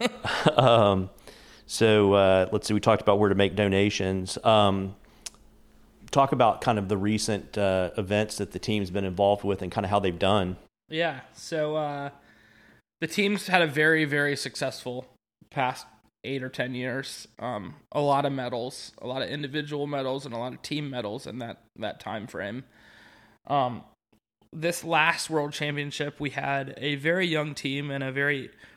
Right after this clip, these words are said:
Speaker 1: we're very optimistic that that team's gonna continue to grow and get even better. This year wasn't our best finish at the World Championship, but like I said, I think that young team is gonna really develop into, uh,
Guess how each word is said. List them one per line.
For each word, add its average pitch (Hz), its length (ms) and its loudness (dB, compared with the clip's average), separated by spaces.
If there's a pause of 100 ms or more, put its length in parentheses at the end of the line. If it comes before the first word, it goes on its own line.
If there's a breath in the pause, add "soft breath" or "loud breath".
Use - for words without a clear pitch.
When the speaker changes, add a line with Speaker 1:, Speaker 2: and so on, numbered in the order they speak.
(120)
Speaker 1:
we're 147 100 -2
very 156 280 4
optimistic 139 720 -4
that 120 140 -6
that 135 180 -6
team's 123 320 -10
gonna 107 160 -14
continue 127 380 -10
to 117 100 -10
grow 123 340 -6
and 107 260 -12
get 147 140 -4
even 131 280 -8
better. 131 400 -8 (500 loud breath)
This - 180 -2
year 247 80 4
wasn't 233 300 4
our 196 80 2
best 190 280 -2 (380)
finish 185 320 -2
at - 60 -8
the 147 80 -4
World 160 160 0
Championship, 156 500 -6
but 90 120 -10
like 127 140 -6
I - 60 -6
said, 135 220 -6
I 147 60 0
think - 360 -10 (520 soft breath)
that 151 180 2
young 147 280 0
team 143 420 -2
is 113 160 -10
gonna 123 220 -8
really 120 280 -6
develop 110 400 -10
into, 107 640 -10 (120)
uh, - 260 -14